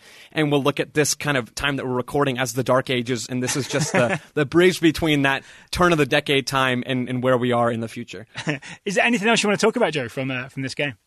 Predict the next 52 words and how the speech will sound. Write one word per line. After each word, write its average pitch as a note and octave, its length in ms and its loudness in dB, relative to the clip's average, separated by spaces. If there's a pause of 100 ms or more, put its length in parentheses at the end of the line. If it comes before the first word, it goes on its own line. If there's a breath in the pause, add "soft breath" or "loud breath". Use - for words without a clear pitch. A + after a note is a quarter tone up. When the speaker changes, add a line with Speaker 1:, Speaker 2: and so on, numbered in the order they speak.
(140)
Speaker 1:
Honestly, G3 360 2
I C#3 60 -2
think G3+ 160 0
we F#3+ 80 -4
covered D3 260 -2
it B2+ 120 0
well. B2+ 160 4
I B2 80 2
think E3 240 -6 (100)
tactically, C3+ 720 -2 (460 soft breath)
on D#3+ 140 2
first F3+ 300 2
watch D3 260 2
for C#3 160 -2
me, C3 320 0 (220)
I B2+ 140 -2
was B2+ 180 -2
much B2+ 320 -2
more B2+ 120 -2
inclined B2 400 -4
to B2+ 60 -8
give A#2+ 220 -6
credit B2 260 -6
to B2 80 -12
Spain, A#2+ 460 -4
but C3+ 100 -6
then C3+ 160 -2
going B2+ 220 0
back B2 160 -4
through C3 140 -4
watching B2+ 300 -4
this B2 140 -4
game B2+ 180 -4
again, C#3+ 440 0 (420 loud breath)
realizing D3 640 0 (460)
how D#3 300 0
the C#3+ 100 -4
United C3+ 280 -2
States C3+ 260 -8
set C#3 180 0
up B2+ 140 -2
to - 80 -10
concede D3+ 540 -6
pockets C#3 340 -6
of C#3 80 -4
space C3 320 -4
in C3 80 -12
areas C3+ 300 -2
that C3+ 100 -8
they C#3 100 -4
could C#3 160 -6
control, B2+ 600 -8